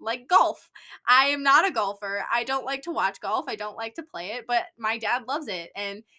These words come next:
so do hundreds of thousands of other people all across the world. So I would never <laughs> tell them not to golf, but I would never wanna sit through a twenty-minute podcast about somebody talking about golf. So I took a step back and I was like,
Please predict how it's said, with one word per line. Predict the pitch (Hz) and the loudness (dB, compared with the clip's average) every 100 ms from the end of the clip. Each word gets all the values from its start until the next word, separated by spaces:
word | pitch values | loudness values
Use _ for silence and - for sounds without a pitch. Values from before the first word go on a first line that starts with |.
| - | -4
so | 277 | -2
do | 294 285 262 | 0 -2 -2
hundreds | - 294 302 359 233 | 2 4 6 4 2
of | 349 | -4
thousands | - 247 262 285 240 | 4 4 6 0 -4
of | 262 | -4
other | 254 269 | -4 -4
people | 285 302 208 | -2 -2 -2
all | 180 214 | 0 -2
across | 220 226 240 | -2 -4 -4
the | 254 | -8
world. | 285 196 175 | -6 -6 -6
So | 262 | -4
I | 269 | -4
would | 269 | 0
never | 294 320 202 | 0 0 0
<laughs> | |
tell | 294 254 | 0 0
them | 262 214 | 0 -2
not | 202 285 311 | 4 4 4
to | 302 | -4
golf, | 202 165 208 - _ _ _ _ _ _ | -4 -2 -4 -6 _ _ _ _ _ _
but | 233 269 | 2 4
I | 277 | 4
would | 277 | 2
never | 262 240 | 0 0
wanna | 247 233 | -2 -4
sit | 240 254 - | -4 -8 -8
through | 254 233 220 | -6 -2 -2
a | 220 220 214 214 - _ _ | 0 2 2 0 -6 _ _
twenty-minute | - 349 247 240 240 | -6 -4 -2 -4 -6
podcast | 247 226 226 233 | 2 2 2 -2
about | 233 233 | -2 -6
somebody | 208 240 330 | -6 -8 -8
talking | - - 539 539 349 | -8 4 4 4 0
about | 247 214 202 | 2 0 0
golf. | 185 160 - | -4 -6 -12
So | - - 427 277 277 - _ _ - | -8 4 6 6 4 -4 _ _ -8
I | |
took | - 415 | -4 -6
a | |
step | 453 370 359 | -2 -2 0
back | 202 208 - | 2 2 -2
and | - | -4
I | 233 247 | -4 -4
was | 254 | -6
like, | 247 233 | -6 -8